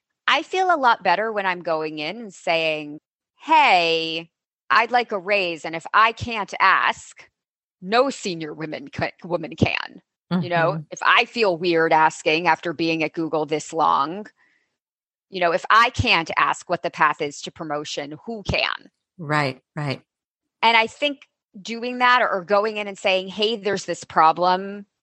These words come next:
Speaker 1: for me, for my team,"
Speaker 2: Mm-hmm.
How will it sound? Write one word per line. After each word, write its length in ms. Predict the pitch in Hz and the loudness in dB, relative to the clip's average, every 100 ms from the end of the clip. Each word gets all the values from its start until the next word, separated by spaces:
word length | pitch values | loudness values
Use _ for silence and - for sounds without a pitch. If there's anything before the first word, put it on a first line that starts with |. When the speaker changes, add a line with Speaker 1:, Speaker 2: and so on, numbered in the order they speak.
| _ _ _ | _ _ _
Speaker 1:
for 240 | - 196 | -2 0
me, 340 | 202 220 165 | 2 2 0
for 220 | - 190 170 | 0 0 4
my 200 | 156 156 | 2 2
team," 640 | - - 120 67 65 - _ _ _ _ _ _ 143 _ | -6 -4 -4 -6 -14 -18 _ _ _ _ _ _ -20 _
Speaker 2:
Mm-hmm. 120 | 147 | -12